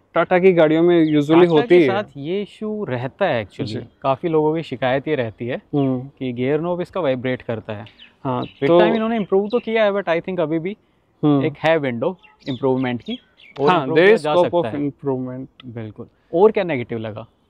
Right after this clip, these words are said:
Speaker 1: उसके अलावा जो दूसरा नेगेटिव है वो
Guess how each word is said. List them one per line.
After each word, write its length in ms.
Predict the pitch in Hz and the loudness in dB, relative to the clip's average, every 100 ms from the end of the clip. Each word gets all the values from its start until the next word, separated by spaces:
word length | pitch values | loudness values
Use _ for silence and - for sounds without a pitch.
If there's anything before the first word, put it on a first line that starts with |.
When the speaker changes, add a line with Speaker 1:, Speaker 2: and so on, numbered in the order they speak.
| 160 | -8
Speaker 1:
उसके 240 | 160 202 | 0 4
अलावा 340 | 202 196 202 | 6 6 6
जो 160 | 190 196 | 6 4
दूसरा 340 | 170 160 185 190 | 4 2 2 0
नेगेटिव 540 | 180 170 170 180 180 | 2 2 2 2 2
है 480 | 160 156 156 156 170 | 2 2 2 2 2
वो 560 | 160 156 156 160 165 | 2 4 6 6 4